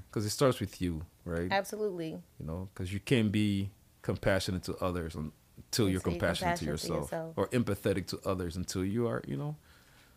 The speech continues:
Speaker 2: Absolutely.
Speaker 1: loving and compassionate to yourself.
Speaker 2: Absolutely.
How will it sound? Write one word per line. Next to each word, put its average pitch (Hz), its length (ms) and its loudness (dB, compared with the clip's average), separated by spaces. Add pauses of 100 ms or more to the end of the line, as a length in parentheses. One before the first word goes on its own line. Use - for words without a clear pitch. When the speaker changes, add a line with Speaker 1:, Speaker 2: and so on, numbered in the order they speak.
(100)
Speaker 2:
Absolutely. 180 540 -4
Speaker 1:
loving 113 340 4
and 101 80 0
compassionate 104 500 0
to 92 100 -4
yourself. - 640 -4 (240)
Speaker 2:
Absolutely. 175 680 -10